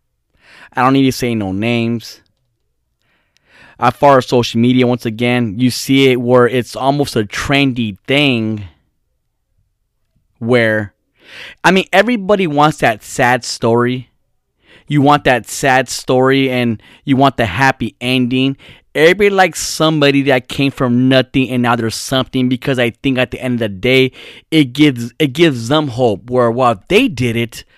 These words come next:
I could do it. They came from a darker place than I did." So I like that story, 'cause look at them now. But I think that's kinda watered down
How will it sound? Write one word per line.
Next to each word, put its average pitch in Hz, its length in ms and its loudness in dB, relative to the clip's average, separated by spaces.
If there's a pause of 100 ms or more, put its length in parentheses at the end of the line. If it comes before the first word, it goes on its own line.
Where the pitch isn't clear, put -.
(200)
I 175 160 4
could 117 240 -4
do 101 160 -4
it. 87 180 -10 (1080)
They 208 160 6
came 240 300 0
from 202 120 0
a 131 60 6
darker 143 400 6
place 143 280 0
than 110 120 -2
I 156 200 4
did." 107 360 -2 (920)
So - 160 0
I 165 120 2
like 190 280 -6
that 120 180 -2
story, 113 360 -2
'cause 143 160 -2
look 165 160 0
at 147 100 -4
them 139 160 0
now. 110 420 -4 (1500)
But 185 120 4
I 180 80 6
think 226 300 0
that's 202 240 2
kinda 185 300 0
watered 139 500 4
down 143 440 2